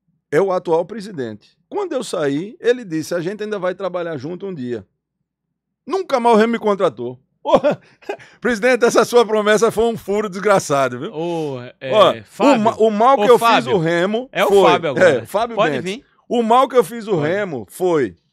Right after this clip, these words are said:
Speaker 1: foi ser campeão, tirar o time da fila lá de, de, de não sei, de seis anos.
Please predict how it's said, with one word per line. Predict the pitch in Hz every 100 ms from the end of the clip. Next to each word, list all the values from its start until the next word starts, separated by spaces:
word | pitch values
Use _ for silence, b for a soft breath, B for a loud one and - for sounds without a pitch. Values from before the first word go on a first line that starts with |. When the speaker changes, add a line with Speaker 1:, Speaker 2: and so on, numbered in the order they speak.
| _ _ _ _ _ _ _ _
Speaker 1:
foi | - 165
ser | 160 185
campeão, | - 220 190 190 233
tirar | 190 147
o | 143
time | 139 143
da | 131
fila | 127 143 135
lá | 123 123 107
de, | 117
de, | - 107 113 104
de | 101
não | 120
sei, | 113 147
de | 143 123 107
seis | - 165 113
anos. | 123 202 254